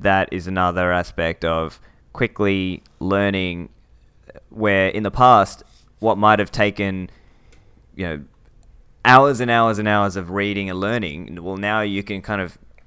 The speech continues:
very quickly pick up that knowledge by going to some of these meetup groups, going to, listening to certain podcasts that you can take advantage of the knowledge that some of us who've been around for a while or have been reading Austrian economics for a while, you can kind of very,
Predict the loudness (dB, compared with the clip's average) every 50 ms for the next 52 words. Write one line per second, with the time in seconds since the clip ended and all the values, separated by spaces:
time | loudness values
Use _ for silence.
0 | _ _ -18 -14 -6 -2 0 0 2 0 0 -2 -6 -6 -4 -4 -4 -2 -2 -2
1 | 0 0 0 0 0 -2 -2 0 0 0 2 2 0 -2 -2 -4 -4 -4 -4 -6
2 | -6 -6 -6 -6 -6 -4 -4 -4 -6 -6 -6 -4 -2 -2 -2 -2 -2 -4 -6 -8
3 | -8 -10 -10 -8 -6 -6 -6 -8 -8 -8 -8 -8 -6 -6 -6 -8 -8 -8 -8 -8
4 | -6 -4 -4 -4 -4 -2 -2 -2 -2 0 0 0 0 0 -2 -4 -8 -14 -20 -20
5 | -20 -20 -20 _ -6 -4 -2 -2 -2 -4 -6 -8 -6 -4 -6 -6 -6 -8 -12 -16
6 | -20 -20 -20 -20 _ _ -4 -2 -2 0 0 -2 0 0 0 0 0 0 -2 -2
7 | -4 -4 -4 -4 -2 0 0 0 0 -2 -4 -6 -6 -4 -2 -2 -2 -4 -6 -8
8 | -4 -4 -2 2 4 4 4 4 2 -2 -4 -2 -2 -2 0 2 2 2 2 2
9 | 2 0 2 4 4 6 6 6 4 2 0 -2 -4 -6 -6 -4 -2 -2 -2 -2
10 | -2 -4 -6 -6 -6 -6 -6 -6 -6 -8 -6 -6 -6 -6 -8 -8 -8 -6 -4 -2
11 | -2 -2 -2 -2 -4 -8 -10 -6 -4 -4 -4 -4 -6 -8 -12 -18 -8 -2 0 0
12 | 2 2 0 -2 -4